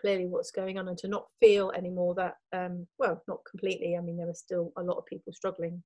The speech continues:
but, uh, and learning and growing. But I'm noticing they're at a point now where they're going, "Wow, yeah, six months ago, actually, if I hadn't done this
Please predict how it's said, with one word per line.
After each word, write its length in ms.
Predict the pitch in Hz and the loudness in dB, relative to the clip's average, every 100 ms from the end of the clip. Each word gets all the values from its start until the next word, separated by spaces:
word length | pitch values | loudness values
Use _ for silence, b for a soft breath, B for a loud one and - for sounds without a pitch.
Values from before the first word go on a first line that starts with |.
| - | -4
but, 180 | 180 - _ _ _ _ _ _ - | -4 -4 _ _ _ _ _ _ -4
uh, 160 | 185 | -2
and 140 | 170 180 | -2 -2
learning 280 | 180 180 175 | 0 -2 -4
and 100 | 170 | -2
growing. 420 | 190 180 170 165 - _ _ _ _ | 2 4 2 -2 -8 _ _ _ _
But 140 | 180 - - - | -4 -4 -4 -2
I'm 180 | 196 | 0
noticing 480 | 202 220 208 - 190 | 2 2 0 -6 -6
they're 180 | 196 190 | -2 -2
at 120 | 196 | -2
a 60 | 185 - | -4 4
point 200 | 254 220 | 4 4
now 140 | 180 | 0
where 120 | 180 | 0
they're 120 | 175 | -2
going, 260 | 165 175 175 - - _ _ _ _ | -2 -2 0 0 -2 _ _ _ _
"Wow, 420 | - 262 233 180 | -4 0 0 2
yeah, 180 | 202 226 | 2 2
six 300 | 196 - - | 0 -8 -6
months 240 | 311 349 - | -8 -6 -4
ago, 420 | 180 170 170 202 - - | 0 2 2 0 -4 -4
actually, 400 | 226 - 202 202 | -4 -2 0 2
if 80 | 165 | 0
I 40 | 214 | -2
hadn't 220 | 247 226 | -4 -2
done 140 | 220 | -2
this 160 | 202 196 | -2 -4